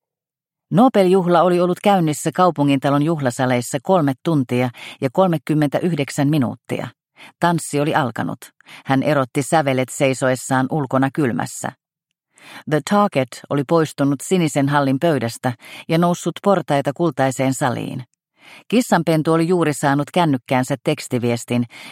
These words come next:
jossa kerrottiin kohteen sijainti niin tarkasti kuin tällaisissa olosuhteissa oli mahdollista.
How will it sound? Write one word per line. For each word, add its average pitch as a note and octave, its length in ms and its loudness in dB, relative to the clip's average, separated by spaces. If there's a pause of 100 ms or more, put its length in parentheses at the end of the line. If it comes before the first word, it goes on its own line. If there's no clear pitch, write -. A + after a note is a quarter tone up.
jossa D3 340 0
kerrottiin D3 580 0
kohteen D3+ 420 0
sijainti D3 460 2
niin E3+ 200 0
tarkasti B2+ 560 -2 (260)
kuin C3 280 0
tällaisissa C3+ 680 0
olosuhteissa C3+ 800 -2
oli C#3+ 140 0
mahdollista. A#2+ 760 -4